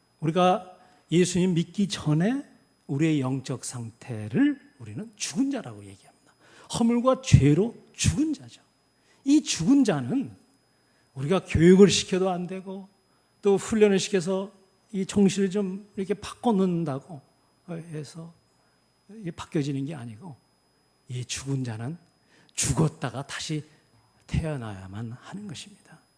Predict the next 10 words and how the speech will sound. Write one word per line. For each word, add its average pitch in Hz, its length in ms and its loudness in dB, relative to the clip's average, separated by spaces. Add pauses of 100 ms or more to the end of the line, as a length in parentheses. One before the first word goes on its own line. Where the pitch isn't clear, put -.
(1500)
그래서 170 300 2
여기에 156 300 2
이제 135 300 -2 (240)
침례에, 160 600 2 (500)
에, 104 520 -12
심오한 113 680 -6 (280)
진리가 110 380 -8
있는 165 360 -14
것이죠. - 320 -18 (1900)
그래서 151 280 -4